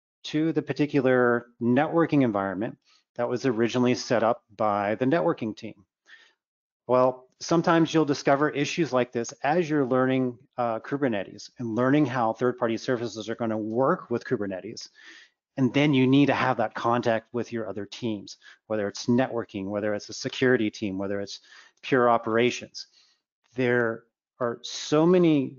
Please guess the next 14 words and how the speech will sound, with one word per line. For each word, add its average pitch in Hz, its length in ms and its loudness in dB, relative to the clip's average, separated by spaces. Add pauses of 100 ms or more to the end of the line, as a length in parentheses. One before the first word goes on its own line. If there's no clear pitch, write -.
Azure 131 360 0
resources 120 680 -2
and 107 100 -6
so 131 240 0
many 151 180 4
services 135 680 -2 (220)
that 113 220 -8
Kubernetes 131 540 0
can 110 160 -4
integrate 135 520 0
with 117 240 -4 (400)
on 110 120 -4
a 107 80 -2
very 120 800 2